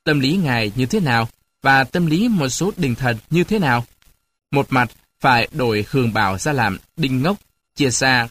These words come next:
khỏi hoàng gia. Một mặt nữa phải xin mời sứ Tàu đến Kinh để làm lễ tuyên phong một cách rất oai nghiêm, mục đích để chấn tĩnh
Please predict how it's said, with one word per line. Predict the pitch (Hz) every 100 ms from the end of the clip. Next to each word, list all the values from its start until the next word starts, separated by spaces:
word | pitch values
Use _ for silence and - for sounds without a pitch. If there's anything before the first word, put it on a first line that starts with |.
| -
khỏi | 123 92 -
hoàng | 110 87
gia. | - 113 - _ _ _ _ -
Một | 151 151
mặt | 143 123 _
nữa | 139 151 233 262 _ _ -
phải | 131 110 101 - -
xin | - 202 185
mời | 139 123
sứ | 117 196
Tàu | 156 123
đến | 113 139 185
Kinh | 160 151 131 - -
để | 135
làm | 123 117
lễ | 113 175 -
tuyên | 196 180
phong | 180 160 131
một | 107 -
cách | 190 -
rất | 196 - _
oai | 143 131
nghiêm, | 135 127 120 _ _ _ -
mục | 151
đích | 277 269 - _
để | 147 123
chấn | - 135 208
tĩnh | - - 226